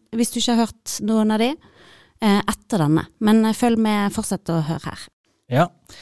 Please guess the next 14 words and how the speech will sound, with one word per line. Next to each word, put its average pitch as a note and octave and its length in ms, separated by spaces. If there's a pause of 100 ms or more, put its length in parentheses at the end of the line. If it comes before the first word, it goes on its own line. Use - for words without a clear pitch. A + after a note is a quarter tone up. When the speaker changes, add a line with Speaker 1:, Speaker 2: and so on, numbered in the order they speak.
(120)
Speaker 2:
for C3 120
i B2 80
dag D3+ 360
er C3+ 160
det B2+ 180 (520)
samarbeid C#3+ 440
mellom A2+ 180
s-, - 240
mellom B2 280
skole D3+ 400
og A2 100
kirke G3 320
som A2 180
er G#2 320